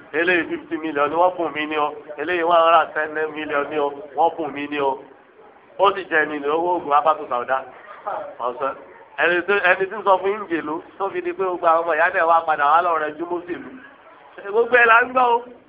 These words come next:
Wọn ò kíra wọn mọ́. Wọ́n ń ṣépè lera wọn. Wọ́n ń búra wọn. Ẹ dákun sí ohun tẹ́sí ni a ṣe nìyẹn. Ọmọ ìyá rẹ̀. Wọ́n ń gbéra wọn, wọ́n ń fira wọn sẹ̀sìn lórí ayélujára. Wọ́n ń wọra wọn lépè. Wọ́n ríra wọn ò ní sálámà.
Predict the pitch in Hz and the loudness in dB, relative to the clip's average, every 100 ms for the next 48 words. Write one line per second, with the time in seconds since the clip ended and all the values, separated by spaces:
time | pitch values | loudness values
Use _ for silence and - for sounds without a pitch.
0 | _ 165 147 - 170 165 165 165 185 185 | _ -10 -8 -4 4 6 6 2 0 -2
1 | - - - - 160 165 180 180 151 151 | -18 -20 -20 -6 -6 -4 -8 -6 -2 4
2 | 151 151 151 151 - _ - 151 160 160 | 6 4 -2 -10 -20 _ -6 -4 -4 0
3 | 165 156 151 151 151 - 160 196 180 165 | 6 6 6 -2 -8 -6 0 2 2 -4
4 | 180 170 180 180 165 147 147 139 127 120 | -6 -6 -2 -4 -4 -2 -2 -2 -12 -12
5 | 120 - - _ _ - _ - 151 151 | -16 -18 -20 _ _ -20 _ -14 -4 0
6 | 139 160 127 - - - _ _ _ _ | 4 4 2 -6 -20 -20 _ _ _ _
7 | _ _ _ _ - 175 170 175 165 160 | _ _ _ _ -2 -2 2 6 6 6
8 | 160 160 165 170 165 165 185 185 180 131 | 4 2 -4 -2 4 4 4 0 -2 -4
9 | 139 156 156 147 151 143 147 143 135 - | -4 -4 0 0 -2 -4 2 2 2 -2
10 | - - - - - 151 151 151 147 151 | -20 -20 -20 -18 -4 -2 2 4 6 4
11 | 160 170 170 - - _ _ _ _ - | 0 -4 -6 -12 -20 _ _ _ _ -16
12 | 143 170 165 147 143 147 131 147 147 160 | 0 2 4 4 4 2 -4 -6 -2 4
13 | 165 165 | 4 2